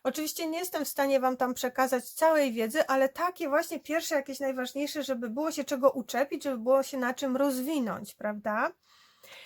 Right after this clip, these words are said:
O, i na przykład tutaj są też trzy karty podane, zobaczcie.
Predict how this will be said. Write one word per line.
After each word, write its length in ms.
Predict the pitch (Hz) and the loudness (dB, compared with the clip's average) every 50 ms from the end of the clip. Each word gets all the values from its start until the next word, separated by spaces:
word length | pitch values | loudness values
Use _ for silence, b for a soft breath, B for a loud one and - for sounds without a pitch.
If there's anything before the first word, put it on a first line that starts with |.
| B B | B B
O, 120 | 285 247 | 0 2
i 120 | - 269 269 | 2 4 4
na 120 | 311 311 | 4 4
przykład 360 | 294 - 349 - 392 381 370 | 2 0 -2 -2 0 -2 0
tutaj 380 | - 330 320 - 349 302 294 - - | -2 -4 0 4 4 4 4 2 -2
są 240 | 247 - 302 277 277 | 0 2 2 2 4
też 240 | - 277 269 - - | 4 2 2 0 -2
trzy 200 | - - - 539 523 | -4 0 2 2 2
karty 360 | - 240 208 220 - - 226 196 | 4 2 0 -2 -2 -6 -8 -8
podane, 500 | - 208 196 190 190 208 208 202 185 202 | -6 -4 -2 0 0 0 0 -2 -2 -2
zobaczcie. 680 | 233 220 233 180 202 - - - - - - - | -2 0 0 0 0 -2 -8 -8 -6 -6 -6 -6